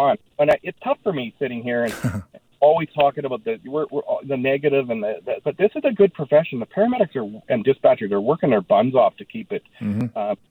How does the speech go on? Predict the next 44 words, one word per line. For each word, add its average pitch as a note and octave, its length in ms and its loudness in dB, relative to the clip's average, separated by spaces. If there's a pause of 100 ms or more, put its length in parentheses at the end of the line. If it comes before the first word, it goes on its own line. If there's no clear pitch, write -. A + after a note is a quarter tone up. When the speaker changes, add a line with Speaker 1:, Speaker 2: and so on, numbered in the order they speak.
Speaker 1:
as - 160 -16
best A2 240 4
they G2+ 100 -8
can. A#2 420 2
And, G2 140 -10 (320)
um, A#2+ 220 2 (340)
I'm G3+ 240 0
optimistic D#3 640 2 (140)
if A#2 140 0
we D3 120 4
can D#3+ 80 -16
get E3 220 2
through D#3 140 -6
these C#3+ 200 -4
really C3+ 280 2
current C3 360 -6
stuff D#3 260 0
and A#2 120 -4
get A#2+ 180 -4
some A#2 140 -2 (140)
short-term C#3+ 520 4
influx C3+ 480 2 (120)
of, A2 180 0 (400)
uh, G#2 300 2
immediate B2+ 420 4
actions, F3 500 2 (380)
and, A2+ 480 4
uh, G#2+ 340 2
we A#2 140 -6
can B2 100 -4
get B2+ 160 0
through C3 140 -6
this G#2+ 140 -2
long-term. A2 580 2
But, F#2 160 0
uh, G2+ 140 4
maybe C3+ 260 2
that's C3 220 6 (280)
me A#2 200 -4
looking A#2 260 -2
at - 140 0
things A2 200 -6
through - 120 -8
rose-colored A2 680 0